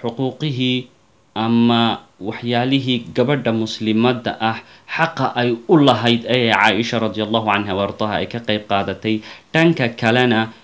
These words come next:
xuquuqta Islaamku uu ku leeyahay gabadha muslimadda ahna, iyadana way ku adkayd,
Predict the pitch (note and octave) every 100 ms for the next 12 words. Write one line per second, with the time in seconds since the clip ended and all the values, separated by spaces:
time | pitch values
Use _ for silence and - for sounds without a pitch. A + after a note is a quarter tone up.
0 | _ - C3 C3 B2+ D3 G3 G3+ C#3+ -
1 | C3+ - E3 F3 D3 C3+ A#2+ B2+ - F3+
2 | E3+ D3 C3 C3+ D3 C#3+ - _ _ A2+
3 | B2+ D3+ B2 A2+ A2 A2+ B2 A#2+ A#2+ -
4 | G#2 F#2+ E2+ - - B2+ C3+ B2 B2 A#2+
5 | - F#2+ G#2+ - -